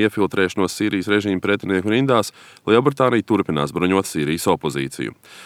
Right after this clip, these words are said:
Britu premjers Deivids Kamerons gan norādījis, ka pagaidām lēmums par konkrētām bruņojuma piegādēm Sīrijas nemierniekiem nav pieņemts. Kā ziņo britu izdevums The Independent, vienlaicīgi kļuva zināms, ka vēl pirms piekdien notikušajām Irānas prezidenta vēlēšanām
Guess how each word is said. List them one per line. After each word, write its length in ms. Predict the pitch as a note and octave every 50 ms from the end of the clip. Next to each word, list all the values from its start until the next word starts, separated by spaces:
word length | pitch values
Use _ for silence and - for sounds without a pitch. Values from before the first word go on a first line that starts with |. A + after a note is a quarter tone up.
| - -
Britu 320 | _ - F2 E2+ - F2 -
premjers 400 | - G2 G2+ A2 A2+ G#2 G2 F2+
Deivids 320 | F2 D#2+ D#2 D#2 D2 -
Kamerons 400 | - G2+ G#2 A2+ A#2 A#2 A#2 A2+
gan 160 | A2+ A#2+ A#2+
norādījis, 480 | A#2+ A#2+ A#2 A2+ G#2+ G#2 G#2 F#2+ - -
ka 80 | - G2
pagaidām 640 | - F#2+ F#2 F#2 G2+ G#2+ A2 A#2+ A#2+ A#2 A#2 A#2+
lēmums 320 | A#2+ A#2 A2+ A2 G#2 - -
par 160 | A2+ - A2
konkrētām 560 | - A2 A2 G#2+ A#2+ G#2+ G2 - G2+ F#2+ F#2+
bruņojuma 400 | F#2 G#2 G#2+ G#2 G2 F#2+ F#2 F#2
piegādēm 480 | - G2+ F#2+ F2 F2+ E2+ D#2+ E2+ E2 D#2+
Sīrijas 400 | - - D#2 D2 C#2+ D2 C#2+ -
nemierniekiem 680 | D#2+ D#2+ E2 F#2 G2+ G#2+ A2 G2+ - G#2 G2+ F#2+ - -
nav 240 | G2+ F2+ C2+ C2 -
pieņemts. 480 | - D2 C#2 C2 C2 A#1+ - - - - - _ _ _ _ - - - - - - - _
Kā 140 | - D#2+ D2+
ziņo 160 | F2 F#2 F#2 F2 D#2
britu 220 | G2+ G2 G2+ A2+ G#2+
izdevums 320 | G2+ G#2 G2+ F#2 F#2 F2
The 80 | F#2+ F#2+
Independent, 720 | G2 G2+ G2+ - - A2+ A2+ A#2+ B2+ C3 B2+ A#2+ - -
vienlaicīgi 540 | - A#2 B2+ C#3 C#3 C3 A#2 - - A#2 - -
kļuva 200 | A#2+ B2 A#2 G#2+
zināms, 320 | B2 B2 A#2+ G#2+ G2 - -
ka 140 | - G2 F#2
vēl 160 | A2 A2+ A2+ G2+ -
pirms 240 | - A2 G#2+ F2 - -
piekdien 300 | E2 D#2+ D2+ D#2 D2+ D#2+ F2
notikušajām 540 | E2+ D#2+ - D#2+ E2 D#2+ - E2+ D#2 D#2 F2
Irānas 320 | F2+ F2 D#2+ D2+ D#2 -
prezidenta 400 | - G2 F#2 E2 F2 D#2+ D2+ -
vēlēšanām 540 | F#2+ G2+ A2+ B2+ B2 A#2+ - B2 A#2+ A2+ G2+